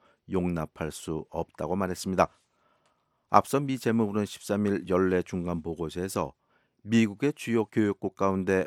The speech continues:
환율 조작국의 요건을 갖춘 나라는 없다며 중국, 한국, 일본 등을 관찰 대상국으로 지정했습니다.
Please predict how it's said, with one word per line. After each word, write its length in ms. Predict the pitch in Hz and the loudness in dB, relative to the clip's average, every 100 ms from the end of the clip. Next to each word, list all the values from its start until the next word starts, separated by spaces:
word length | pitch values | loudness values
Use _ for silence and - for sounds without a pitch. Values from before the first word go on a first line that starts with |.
| - | -4
환율 400 | - - 120 98 | -12 -4 -2 -2
조작국의 720 | 98 92 - 90 95 90 98 | -2 -4 -6 -2 0 0 0
요건을 480 | 90 - 87 87 82 | -2 -2 -4 -2 -2
갖춘 320 | 82 - 90 | -6 -4 -2
나라는 400 | 82 85 82 80 | -2 -2 -4 -6
없다며 640 | 78 - - 92 98 67 - _ _ _ _ | -10 -12 -6 -2 -2 -4 -14 _ _ _ _
중국, 580 | - 113 107 98 123 131 | -6 0 0 0 -4 -6
한국, 580 | - - 113 101 101 92 | -4 0 0 0 -4 -4
일본 380 | 95 92 92 92 | -4 -2 -2 -2
등을 300 | 120 90 71 _ _ _ - | 0 -2 -4 _ _ _ -4
관찰 500 | 95 90 - 87 80 | -2 -2 -2 -4 -2
대상국으로 680 | 82 78 78 71 71 95 | -6 -6 -8 -8 -10 -10
지정했습니다. 680 | - - 95 85 90 87 | -8 -6 -6 -4 -4 -2